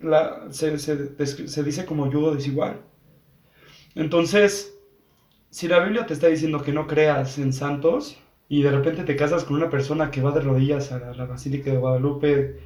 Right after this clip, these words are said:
cada ciertas fechas del año, siempre va a haber esa pelea de, de,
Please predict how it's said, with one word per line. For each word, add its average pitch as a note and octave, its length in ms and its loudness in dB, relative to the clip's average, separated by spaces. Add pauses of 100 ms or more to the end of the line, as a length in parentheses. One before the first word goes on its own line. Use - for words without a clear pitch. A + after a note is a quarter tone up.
(120)
cada C#3 220 0
ciertas C#3 640 -2
fechas C#3+ 340 -2
del D#3 140 2
año, D#3+ 320 0 (480)
siempre - 240 -2
va F3 80 4
a F3 40 4
haber E3+ 120 2
esa D#3+ 180 0
pelea C3+ 300 0
de, B2+ 260 -2 (180)
de, B2+ 460 -8